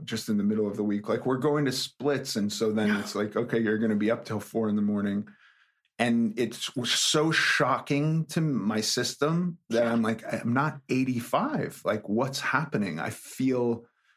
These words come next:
Speaker 1: exhausted. You know, when people, starlets are hospitalized for exhaustion, but, you know, they're talking about cocaine.
Speaker 2: <laughs>
Speaker 1: I'm
Speaker 2: Yes.
Speaker 1: like, "No, no,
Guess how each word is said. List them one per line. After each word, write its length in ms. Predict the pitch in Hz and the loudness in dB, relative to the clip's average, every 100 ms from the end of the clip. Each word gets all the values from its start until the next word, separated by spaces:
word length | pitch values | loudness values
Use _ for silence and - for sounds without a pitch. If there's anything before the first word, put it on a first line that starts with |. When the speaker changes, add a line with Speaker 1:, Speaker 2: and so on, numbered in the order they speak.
| _ _ - | _ _ -4
Speaker 1:
exhausted. 720 | 117 113 127 127 131 113 107 | 0 2 4 4 2 -4 -2
You 80 | 139 | 2
know, 140 | 143 | 2
when 240 | 123 117 117 | 2 2 0
people, 640 | 123 117 113 107 92 - _ _ _ _ _ | -2 0 2 2 0 -4 _ _ _ _ _
starlets 840 | - - - 117 113 117 113 - - - | -4 -2 2 4 4 2 0 -4 -4 0
are 260 | 113 107 101 | 2 2 0
hospitalized 800 | - 107 104 - 117 107 110 - | 0 0 0 -2 0 2 0 0
for 140 | 104 | -2
exhaustion, 500 | 107 107 104 - 113 | 0 0 0 0 0
but, 140 | 107 | 0
you 80 | 113 | 0
know, 120 | 107 | 2
they're 120 | 107 104 | 2 0
talking 240 | 113 104 | -2 0
about 200 | 104 101 | -2 -2
cocaine. 840 | - 110 - 113 104 110 139 240 - | -2 -2 -2 -2 0 0 2 0 2
Speaker 2:
<laughs> 60 | |
Speaker 1:
I'm 200 | 254 139 | 2 4
Speaker 2:
Yes. 40 | 143 | 4
Speaker 1:
like, 260 | 123 - | 2 2
"No, 180 | 123 196 | 2 4
no, 320 | 254 254 113 | 4 2 0